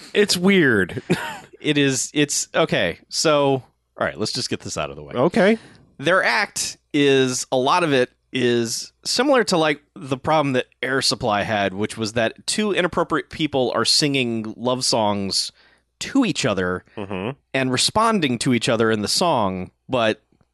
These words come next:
Speaker 2: that you can't
Speaker 1: Wait, that happened with Air Supply too?
Speaker 2: Oh, yeah. All of Air Supply songs were kind of like the back and forth.
Speaker 1: Are they, like, brothers or something?
Speaker 2: No,
Speaker 1: Or
Speaker 2: they're
Speaker 1: no,
Speaker 2: just,
Speaker 1: just, just two
Speaker 2: just
Speaker 1: dudes?
Speaker 2: dudes.
Speaker 1: Well, that's not
Speaker 2: Which is,
Speaker 1: inappropriate.
Speaker 2: uh, normally
Speaker 1: That's fine.
Speaker 2: fine,
Speaker 1: Yeah, that's
Speaker 2: but
Speaker 1: fine.
Speaker 2: I'm just, I don't think at the time it was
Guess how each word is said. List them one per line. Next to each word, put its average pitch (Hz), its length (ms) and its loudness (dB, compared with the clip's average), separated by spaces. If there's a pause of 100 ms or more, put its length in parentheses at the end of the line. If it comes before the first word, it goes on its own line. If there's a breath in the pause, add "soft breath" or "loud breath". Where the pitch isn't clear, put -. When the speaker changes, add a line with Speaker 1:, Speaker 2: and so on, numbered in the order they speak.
(240)
Speaker 2:
that 135 220 -2 (100)
you 135 180 -12
can't 147 380 -2
Speaker 1:
Wait, 104 140 0
that 101 120 0
happened 107 240 -2
with 92 100 -2
Air 92 140 2
Supply 107 300 -2
too? 104 260 -6
Speaker 2:
Oh, 160 100 4
yeah. 127 260 2
All 147 200 0
of 139 80 0
Air 127 140 2
Supply 110 260 -2
songs 98 340 -4
were 98 220 -2
kind 107 320 -4
of 95 80 -6
like 95 220 -4
the 107 100 -16
back 104 220 -4
and 101 100 -8
forth. - 460 -6 (100)
Speaker 1:
Are - 80 -4
they, 101 100 0
like, 98 220 -2
brothers 104 400 -4
or 117 80 -14
something? 123 240 -6
Speaker 2:
No, 185 180 2
Speaker 1:
Or 202 40 2
Speaker 2:
they're 151 100 2
Speaker 1:
no, 107 80 2
Speaker 2:
just, 104 140 0
Speaker 1:
just, 107 160 -6
just - 180 -4
two 90 80 -8
Speaker 2:
just 98 320 -2
Speaker 1:
dudes? 151 400 0
Speaker 2:
dudes. 139 100 -12
Speaker 1:
Well, 262 200 2
that's 247 180 0
not - 180 0
Speaker 2:
Which 349 200 0
is, 180 120 0
Speaker 1:
inappropriate. 156 320 -2
Speaker 2:
uh, 233 40 -6
normally 330 340 6
Speaker 1:
That's 175 100 -2
fine. 143 280 0
Speaker 2:
fine, - 20 0
Speaker 1:
Yeah, 196 80 4
that's 156 220 4
Speaker 2:
but - 60 0
Speaker 1:
fine. 180 100 0
Speaker 2:
I'm 170 80 -2
just, 170 260 0
I 170 80 0
don't 165 180 2
think 165 160 0
at 147 120 -2
the 156 40 -6
time 143 600 -2
it - 180 -8
was 104 480 -4